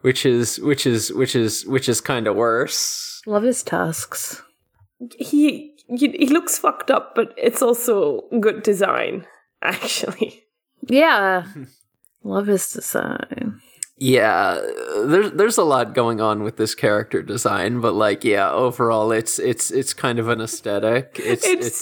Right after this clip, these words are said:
Speaker 3: really like a, a teenager drawing their first O C and being like, "Ooh, I think this
Speaker 1: Yeah.
Speaker 3: is cool, and this is cool, and this is cool," <laughs> and just keep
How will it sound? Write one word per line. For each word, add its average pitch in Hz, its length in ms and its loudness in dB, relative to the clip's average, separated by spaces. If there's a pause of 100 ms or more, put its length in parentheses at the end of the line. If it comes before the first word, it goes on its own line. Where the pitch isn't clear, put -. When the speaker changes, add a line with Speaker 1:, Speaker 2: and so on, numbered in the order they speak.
Speaker 3:
really 302 640 0 (380)
like 262 320 0 (100)
a, - 280 0
a 247 40 4
teenager 247 720 0
drawing 220 540 0
their 214 180 2
first 220 480 -2
O 196 120 0
C 214 300 -6
and 214 100 0
being 202 180 2
like, 196 260 -2
"Ooh, 285 180 2
I 233 80 2
think 247 240 0
this 190 140 0
Speaker 1:
Yeah. - 100 -2
Speaker 3:
is 226 80 -6
cool, 196 380 -2
and 262 160 0
this 240 180 -2
is 233 160 -4
cool, 185 300 0 (120)
and 277 400 0
this 247 300 0
is 262 180 0
cool," - 280 -2
<laughs> - 40 -4
and 269 80 0
just - 260 -10
keep 254 260 -4